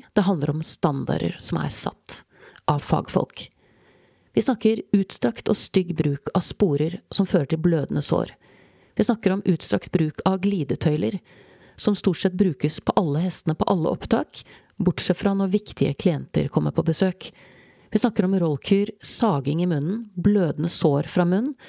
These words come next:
synlige spor etter piskeslag i form av hevelser, for å nevne noe.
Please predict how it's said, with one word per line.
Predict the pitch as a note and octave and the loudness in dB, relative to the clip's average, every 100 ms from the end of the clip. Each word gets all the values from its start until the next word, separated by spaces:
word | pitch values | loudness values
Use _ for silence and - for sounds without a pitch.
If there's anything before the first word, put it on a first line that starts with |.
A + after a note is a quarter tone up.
| - - | -20 -8
synlige | - - G#3+ D3+ C#3+ | -2 2 2 2 0
spor | E3 - D3+ D3+ - | -2 0 2 2 0
etter | - - | -2 0
piskeslag | F#3+ - D3 F#3 A3 A3+ | -2 0 0 2 2 0
i | |
form | - D#3+ D#3 - | 0 2 2 2
av | E3+ | 2
hevelser, | D3+ C3+ - G3+ - - - - | 2 0 0 0 -2 -20 -20 -20
for | - F#3 | 0 2
å | E3+ | 4
nevne | F3+ D3 E3 | 2 4 2
noe. | F3 - - | 2 0 -4